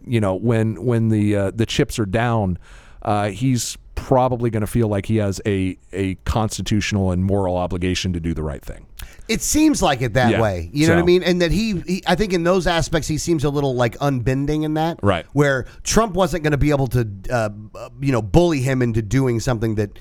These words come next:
Speaker 2: he didn't think was the right thing to do.
Speaker 1: And there is your wild card in the, uh, Republican primary.
Speaker 2: Is
Speaker 1: Because
Speaker 2: Pence.
Speaker 1: what you've got with Pence right now is someone that the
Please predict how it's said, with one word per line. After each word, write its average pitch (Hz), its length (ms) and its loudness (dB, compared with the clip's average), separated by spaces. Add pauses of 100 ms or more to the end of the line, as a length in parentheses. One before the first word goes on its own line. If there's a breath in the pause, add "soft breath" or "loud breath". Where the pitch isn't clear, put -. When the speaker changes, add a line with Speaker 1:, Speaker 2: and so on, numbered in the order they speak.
(160 soft breath)
Speaker 2:
he 170 200 0
didn't 131 280 -2
think 131 200 -2
was 110 140 0
the 107 80 0
right 107 200 2
thing 92 200 -4
to 85 60 -8
do. 73 220 -10 (140)
Speaker 1:
And 120 240 4
there 139 460 2
is 117 160 -2
your 110 80 2
wild 110 340 0
card 95 240 0
in 98 140 2
the, 90 240 2
uh, 82 240 -2
Republican 90 480 -2
primary. 104 420 -4 (560 loud breath)
Speaker 2:
Is 120 120 2
Speaker 1:
Because 123 200 2
Speaker 2:
Pence. - 280 -14
Speaker 1:
what 127 280 0
you've 143 120 0
got 151 240 2
with 113 200 -4
Pence - 380 -4
right 104 200 -2
now 82 380 -6 (480 soft breath)
is 120 120 0
someone 131 520 0
that 120 260 -2
the 110 420 0